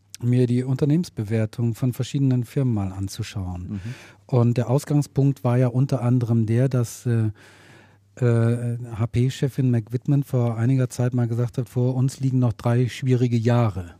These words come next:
Speaker 2: Mhm.
Speaker 1: Und mindestens drei schwierige Jahre, glaube ich. Und der Aktienkurs von H P hatte in der vergangenen, ja, im vergangenen Jahr, kann man sagen, gerade, äh, auch, äh, nachdem diese Autonomy-Geschichte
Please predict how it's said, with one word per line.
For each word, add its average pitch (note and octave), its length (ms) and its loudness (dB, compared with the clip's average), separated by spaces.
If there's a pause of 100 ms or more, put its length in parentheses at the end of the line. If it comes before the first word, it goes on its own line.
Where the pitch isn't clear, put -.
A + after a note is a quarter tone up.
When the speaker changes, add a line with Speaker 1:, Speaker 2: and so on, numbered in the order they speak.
(100)
Speaker 2:
Mhm. G#2 240 -4 (640)
Speaker 1:
Und A2 640 0
mindestens B2+ 420 2
drei F#2 280 -8
schwierige G2 380 -6
Jahre, F#2+ 300 -8
glaube G#2 320 -2
ich. - 140 -8 (600)
Und A#2+ 600 4
der A#2 140 2
Aktienkurs C3 680 0
von A#2+ 260 0
H A2+ 80 2
P B2 320 0
hatte A#2+ 240 -2
in A2+ 480 -2
der A#2 160 -2
vergangenen, C3 880 0 (320)
ja, C3 220 4
im B2+ 160 -2
vergangenen A#2+ 420 0
Jahr, A2 220 0
kann D#3+ 120 -2
man D#3+ 160 0
sagen, D3 540 -2 (140)
gerade, B2+ 400 0 (120)
äh, A#2+ 260 0
auch, A#2+ 340 -2
äh, A#2 340 2
nachdem A2+ 540 0
diese A2+ 300 -2
Autonomy-Geschichte D3+ 1040 0